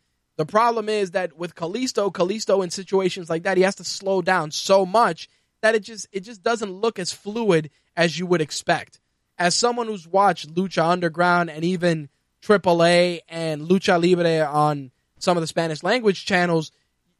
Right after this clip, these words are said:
you'd understand if you watch those type of matches, and you'll see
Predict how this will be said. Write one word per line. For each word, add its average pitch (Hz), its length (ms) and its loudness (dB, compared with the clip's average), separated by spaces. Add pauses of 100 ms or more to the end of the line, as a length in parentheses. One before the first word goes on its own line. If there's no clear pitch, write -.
(200)
you'd 196 220 -2
understand 208 840 0
if 160 200 -4
you 175 120 -4
watch 170 440 2
those 165 240 2
type 165 240 -2
of 147 80 -14
matches, 180 400 -2
and 170 200 -10
you'll 160 140 2
see 208 460 -8